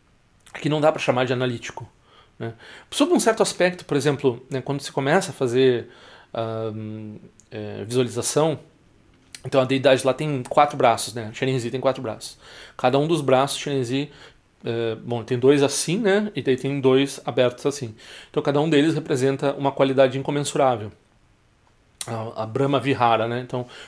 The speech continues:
compaixão, ah, alegria,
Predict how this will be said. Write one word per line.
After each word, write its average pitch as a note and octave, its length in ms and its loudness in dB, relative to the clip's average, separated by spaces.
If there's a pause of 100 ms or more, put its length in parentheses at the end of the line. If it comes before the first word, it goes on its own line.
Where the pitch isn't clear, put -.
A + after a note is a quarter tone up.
compaixão, C3 800 0 (480)
ah, A2+ 600 -4
alegria, A#2+ 680 2